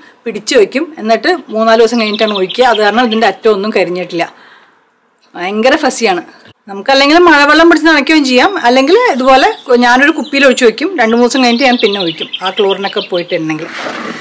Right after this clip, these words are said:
ഇതും വേറെ മെറാൻഡയാണ്. ഇതിന് actually നല്ലൊരു ചട്ടി എൻ്റെ അടുത്തില്ല, പക്ഷെ ഞാൻ കാണിച്ചു തരാം. ഇത് എനിക്കൊന്ന് റാബിറ്റ് ഫുഡ് മിറാൻഡ എന്നാണ്. Again കണ്ടോ, ഞാൻ പറഞ്ഞില്ലേ, കണ്ട ഇവിടെ കണ്ട ഇലയുടെ അറ്റം കരിഞ്ഞത്, പലതെല്ലാം കണ്ട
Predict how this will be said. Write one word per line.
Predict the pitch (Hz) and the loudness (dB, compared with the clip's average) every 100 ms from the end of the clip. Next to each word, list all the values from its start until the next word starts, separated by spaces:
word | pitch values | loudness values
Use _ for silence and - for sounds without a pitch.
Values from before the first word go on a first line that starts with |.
| - 269 269 | -10 -6 0
ഇതും | 330 381 | 2 4
വേറെ | 311 285 277 | 4 2 2
മെറാൻഡയാണ്. | 262 240 233 247 233 208 403 - - - - - | 2 2 2 2 0 2 -2 -4 -18 -20 -20 -10
ഇതിന് | 233 226 | -4 -4
actually | - 240 202 | -2 -2 -2
നല്ലൊരു | 196 220 226 | 0 2 2
ചട്ടി | 202 - 226 - 202 | -2 -2 -6 -8 -6
എൻ്റെ | 214 | -4
അടുത്തില്ല, | 202 220 170 190 240 - - | -2 -2 -4 -4 -8 -14 -20
പക്ഷെ | - - | -16 -14
ഞാൻ | 208 196 | -12 -8
കാണിച്ചു | 170 180 220 | -8 -4 -4
തരാം. | 185 269 - _ - _ - - 220 | -4 -6 -12 _ -20 _ -20 -8 0
ഇത് | 240 247 233 | 4 4 2
എനിക്കൊന്ന് | 226 269 254 254 208 | -2 0 2 2 2
റാബിറ്റ് | 226 269 - - - | 2 0 -6 -14 -8
ഫുഡ് | 247 240 220 | -6 -6 -6
മിറാൻഡ | 202 196 190 185 | -4 -2 -2 -4
എന്നാണ്. | 185 190 - - - - - - | -4 -6 -6 -10 -20 -20 -14 -6
Again | 202 220 220 | -2 -2 -2
കണ്ടോ, | 208 208 | -2 0
ഞാൻ | 247 247 | 2 2
പറഞ്ഞില്ലേ, | 233 214 190 - 202 226 | 2 2 0 -4 -6 -2
കണ്ട | 214 226 | 0 0
ഇവിടെ | 269 247 | 0 0
കണ്ട | 208 208 | 2 4
ഇലയുടെ | 220 233 | 4 2
അറ്റം | 233 240 | 0 2
കരിഞ്ഞത്, | 220 226 233 370 - _ _ _ _ _ _ _ _ _ _ _ 226 | 2 0 -2 -4 -8 _ _ _ _ _ _ _ _ _ _ _ 0
പലതെല്ലാം | 220 226 240 269 269 | 2 4 4 4 2
കണ്ട | 214 | 2